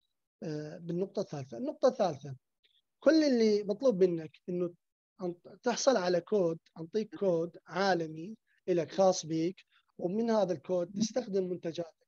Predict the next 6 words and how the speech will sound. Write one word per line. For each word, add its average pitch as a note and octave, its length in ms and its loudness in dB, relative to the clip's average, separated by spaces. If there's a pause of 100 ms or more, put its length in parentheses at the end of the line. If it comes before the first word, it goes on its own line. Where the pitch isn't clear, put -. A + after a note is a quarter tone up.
تشتري E3+ 360 -6
بيها D#3+ 220 -6
منتجاتك D#3 640 -10 (300)
أو C4+ 160 4
تبيع G#3+ 360 -4
منتجاتك E3+ 720 -6